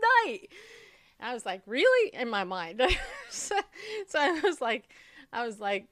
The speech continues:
"So you wanna tell me about it?" And, you know, they shared a couple of things. Um, <clears throat>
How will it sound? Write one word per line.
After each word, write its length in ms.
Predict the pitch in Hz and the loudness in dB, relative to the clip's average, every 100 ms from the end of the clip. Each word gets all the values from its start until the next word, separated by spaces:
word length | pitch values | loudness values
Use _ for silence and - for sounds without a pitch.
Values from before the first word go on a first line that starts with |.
| - | -12
"So 220 | - 226 | -6 -4
you 160 | 220 240 | -4 -6
wanna 160 | 226 | -6
tell 160 | 262 247 | -6 -6
me 120 | 302 | -6
about 260 | 302 311 320 | -2 0 -2
it?" 100 | - | -4
And, 260 | 214 208 | -6 -6
you 100 | 247 | -4
know, 160 | 220 208 | -2 -4
they 140 | 214 | -4
shared 240 | - 196 175 | -4 -4 -2
a 60 | |
couple 260 | - 156 190 | -4 -10 -12
of 80 | 185 | -10
things. 300 | 160 190 - _ _ _ _ _ | -12 -12 -18 _ _ _ _ _
Um, 380 | - 180 180 185 - - - | -8 -8 -8 -14 -16 -14 -4
<clears throat> 280 | 285 233 | 0 0